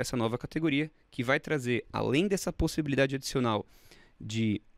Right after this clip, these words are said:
Threat Intelligence, vai trazer toda a questão de criação de regras baseada em F Q D N. Isso é bem interessante. E também toda a questão de firewalls regionais, que vão poder,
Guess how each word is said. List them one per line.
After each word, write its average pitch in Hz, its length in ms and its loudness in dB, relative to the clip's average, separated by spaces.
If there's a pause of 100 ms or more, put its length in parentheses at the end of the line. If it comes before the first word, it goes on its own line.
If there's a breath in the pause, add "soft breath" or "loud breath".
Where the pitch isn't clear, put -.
(260)
Threat 110 260 4
Intelligence, 160 640 -2 (320 loud breath)
vai 160 100 0
trazer 156 200 0
toda 170 180 0
a - 40 0
questão 160 440 2
de 139 200 0
criação 147 440 0
de 175 80 -2
regras 160 420 -2
baseada 117 720 2
em 107 240 0 (400 soft breath)
F - 320 0
Q - 220 0
D 127 300 2
N. 156 180 0 (880)
Isso 131 320 -2 (260)
é 120 80 2
bem 113 160 0
interessante. 117 600 -2
E 143 60 -6
também 143 340 2
toda 160 180 -2
a 165 40 -2
questão 127 440 0 (460 loud breath)
de 117 420 2 (720)
firewalls 143 680 -2 (560)
regionais, 123 1000 0 (200)
que - 100 -4
vão 113 160 0
poder, 117 440 -2